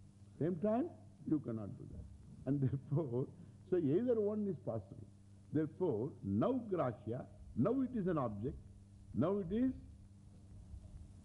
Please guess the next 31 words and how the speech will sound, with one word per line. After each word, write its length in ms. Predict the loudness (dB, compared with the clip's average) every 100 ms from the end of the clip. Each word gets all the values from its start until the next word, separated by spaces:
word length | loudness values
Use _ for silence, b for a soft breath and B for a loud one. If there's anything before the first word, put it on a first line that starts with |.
| -20 -20 -20 -20 0
subject. 340 | 0 0 -12 -18 -20 -20 -20 -20 -18 -12
Okay. 240 | -10 -10 -14 -18 -20 -20 -20 -20 -20 0
So 140 | 2 4
now 500 | 4 4 4 4 4
it 180 | 2
is 180 | 0 2
an 120 | 2
object 380 | 2 2 2 0 0
when 160 | 0 0
you 100 | 2 0
say, 120 | 0 -2 -8
let 100 | -6
us 120 | -8 -2
finish 180 | -2 -2 -2
that. 140 | -4 -6 -18 -20 -10 2
Now 380 | 4 6 4
it 80 | 0 -4
is 60 | -2
an 120 | 0
object 380 | 0 0 0 -2 -4
if 80 | -4
you 120 | -4 -2
say, 120 | 0 -2 -4 0
then 220 | 2 2
who 120 | 0 0
is 140 | 0
the 60 | 0
grahaka? 560 | 2 2 2 -2 -8 -8 -16 -18 -20 -20 -20 -20 -20 -20 -18 -16 -16 -16 -18 -18 -16 -14 -12 -14 -8 -2 0 2 2 4 4
So 120 | 2 -2 -4
can 280 | 0 2 2
there 180 | 0 0